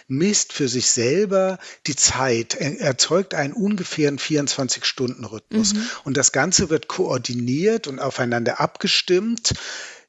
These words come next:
Speaker 1: dadurch, dass es spezielle Sinnesorgane in den Augen gibt, die dem Gehirn, einer speziellen Hirnregion, immer melden, ob es gerade hell oder dunkel ist.
Speaker 2: Mhm.
Speaker 1: Und dann gleicht sich sozusagen unsere innere Uhr,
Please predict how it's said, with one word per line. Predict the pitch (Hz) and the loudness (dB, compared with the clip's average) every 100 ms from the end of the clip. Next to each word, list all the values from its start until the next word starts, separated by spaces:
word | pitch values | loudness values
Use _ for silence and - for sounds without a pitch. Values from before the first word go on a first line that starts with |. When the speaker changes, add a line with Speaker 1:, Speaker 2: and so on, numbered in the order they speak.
| - | -2
Speaker 1:
dadurch, | 131 131 185 214 190 - | 2 4 4 2 0 2
dass | 156 156 - | 2 4 2
es | 320 208 131 - - | 0 -2 0 0 0
spezielle | - 127 - 214 185 | 0 0 2 2 2
Sinnesorgane | 120 156 208 208 175 170 185 196 185 | 0 0 0 0 0 2 2 0 -2
in | 165 190 | -2 0
den | 175 | 0
Augen | 117 113 156 190 | 0 0 0 0
gibt, | 226 - _ _ _ - | -2 -2 _ _ _ -8
die | 156 | -2
dem | 147 135 | 0 0
Gehirn, | 120 104 143 214 214 | 0 0 0 2 0
einer | 139 127 | -2 -2
speziellen | - - - 120 | -2 0 0 0
Hirnregion, | 113 151 190 185 156 160 | 0 0 0 -2 -2 -2
immer | 190 202 170 | 0 2 2
melden, | 120 120 175 185 | 2 2 2 0
ob | 147 | -4
es | - - | -2 0
gerade | 127 123 | 0 0
hell | - 143 | 2 2
oder | 170 151 | 2 0
dunkel | 127 135 - 123 | 0 -4 -4 -8
ist. | - 233 233 | -2 0 0
Speaker 2:
Mhm. | 254 277 - - - - - - | -2 -10 -14 -18 -18 -18 -12 -2
Speaker 1:
Und | 151 139 | 0 2
dann | 143 214 | 2 2
gleicht | - 139 190 - | 2 2 2 0
sich | 190 | -2
sozusagen | 165 - 143 135 | -2 0 0 0
unsere | 143 123 123 | 0 0 0
innere | 226 190 185 113 127 | 0 0 0 -2 -4
Uhr, | 139 147 208 262 | 0 2 2 0